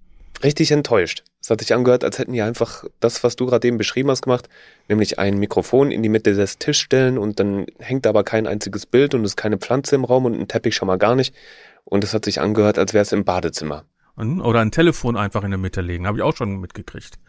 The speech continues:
Speaker 1: Ja.
Speaker 2: Ich hab, ich hab einmal eine Audiodatei bekommen, da hat jemand irgendein Telefon hingelegt, mit fünf Leuten um den Tisch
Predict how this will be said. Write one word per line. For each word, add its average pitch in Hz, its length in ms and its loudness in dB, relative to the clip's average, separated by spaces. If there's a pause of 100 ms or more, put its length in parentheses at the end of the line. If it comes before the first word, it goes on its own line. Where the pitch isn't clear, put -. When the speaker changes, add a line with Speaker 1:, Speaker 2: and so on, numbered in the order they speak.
(420)
Speaker 1:
Ja. 143 180 -2
Speaker 2:
Ich 127 80 0
hab, - 120 0
ich - 100 2
hab 127 120 2
einmal 139 180 6
eine 139 140 4
Audiodatei 135 540 6
bekommen, 127 580 2
da 113 100 4
hat 120 180 -2
jemand 110 500 0
irgendein 131 840 -2
Telefon 117 480 -2
hingelegt, 196 680 -4 (640)
mit - 120 -2
fünf 226 400 2
Leuten 120 340 2
um 120 140 -2
den 110 140 2
Tisch - 440 -2